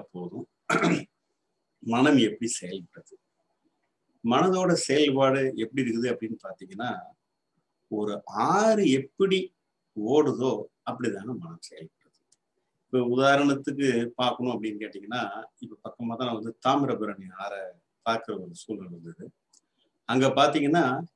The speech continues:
ஹெவி ரெயின், கிட்டத்தட்ட தரைப்பாலத்தை கடந்து தண்ணி ஓடிக்கிட்டு இருந்துச்சு.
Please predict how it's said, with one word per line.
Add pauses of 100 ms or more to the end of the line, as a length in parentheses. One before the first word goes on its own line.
ஹெவி
ரெயின், (1800)
கிட்டத்தட்ட (1400)
தரைப்பாலத்தை (1040)
கடந்து
தண்ணி
ஓடிக்கிட்டு
இருந்துச்சு.